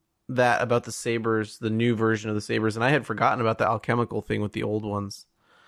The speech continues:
So that's kind of a cool getting back into Star Wars moment.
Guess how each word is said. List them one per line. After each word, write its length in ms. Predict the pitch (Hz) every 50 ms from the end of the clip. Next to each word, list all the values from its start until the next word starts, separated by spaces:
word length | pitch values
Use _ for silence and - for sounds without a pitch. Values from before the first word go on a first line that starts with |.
| - - _ _ _ _ _ _ _ _ _
So 520 | - - - 127 113 110 107 107 107 131 - - _ _ _ _ _ _ _ _ _
that's 200 | - 147 156 -
kind 180 | - - 160 120
of 60 | 110
a 40 | 101
cool 640 | - - - 120 117 113 110 110 107 107 104 113 - _ _ _ _ _ _ _ _ _ _ _ -
getting 300 | 131 131 131 127 127 117
back 320 | 113 113 113 117 117 -
into 200 | 123 110 107 -
Star 280 | 107 - - 113 110 110
Wars 400 | 110 110 107 110 110 107 104 - - - -
moment. 520 | - 113 113 113 113 110 113 117 131 135